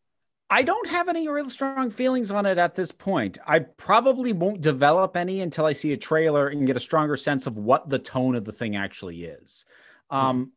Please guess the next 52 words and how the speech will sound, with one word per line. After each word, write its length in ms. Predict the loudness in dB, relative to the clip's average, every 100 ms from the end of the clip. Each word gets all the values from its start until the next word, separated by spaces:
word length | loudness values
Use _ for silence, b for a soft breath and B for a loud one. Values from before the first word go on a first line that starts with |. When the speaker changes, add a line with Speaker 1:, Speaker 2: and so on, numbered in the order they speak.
| 0
Speaker 1:
I 120 | 2
like 280 | 4 2 2
Hawkeye 440 | 0 0 2 0
as 140 | 0 -4
a 40 |
character. 680 | -4 0 0 -2 -6 -4 -2
I 100 | -2
like 240 | 0 -4
Haley 240 | -2 -4 -4
Steinfeld 560 | -2 -2 -2 -4 -4
as 140 | -6 -2
an 60 |
actress, 540 | 0 0 0 -2 -2 -6
so 200 | -6 0
that's 200 | 0 -2
a 40 |
solid 320 | -4 0 0
enough 260 | -2 -4 -4
foundation. 760 | -4 -2 -2 -2 -4 -4 -6 -10 B B -4
Speaker 2:
Hmm. 60 | 4
Speaker 1:
But 180 | 4
if 100 | 4
they're 100 | 0
bringing 320 | 0 0 -2 -2
in 80 |
the 80 | 0
right, 360 | 4 4 2 -2
one 200 | 0 0
of 60 |
the 80 | 0
head 240 | 2 0 2
writers 380 | 2 2 -2
from 340 | -4 -2 -2 0
Mad 260 | 2 2
Men, 200 | 2 -2 -2
I 100 | -2
never 160 | -2
watched 360 | -2 -2 -2 -6
Mad 260 | -6 -6
Men, 280 | -4 -6 -6
so 160 | -8 -6
that 260 | -2 -2 -2
Speaker 2:
Me 80 |
Speaker 1:
tells 220 | -2 -2 -2
me 60 |
Speaker 2:
neither. 80 | -2
Speaker 1:
nothing 540 | -2 -2 -2 -2 -4 -8
one 300 | -6 -4 -2
way 100 | -2
or 140 | -2
the 160 | -2 -4
other. 340 | -2 -2 -4